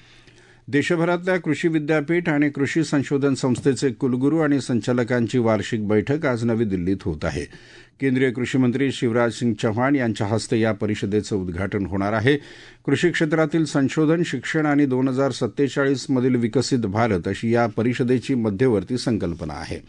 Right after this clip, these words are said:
परिषदेत कृषी क्षेत्रातले प्रमुख धोरणकर्ते, विचारवंत आणि शैक्षणिक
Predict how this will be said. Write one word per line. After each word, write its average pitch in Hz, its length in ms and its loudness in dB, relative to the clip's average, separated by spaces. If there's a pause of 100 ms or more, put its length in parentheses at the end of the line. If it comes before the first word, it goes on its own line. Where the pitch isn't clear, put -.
(540)
परिषदेत 139 520 0
कृषी 135 260 2
क्षेत्रातले 127 520 0
प्रमुख 117 380 0
धोरणकर्ते, 110 680 2
विचारवंत 113 640 0
आणि 143 240 0
शैक्षणिक 110 460 -2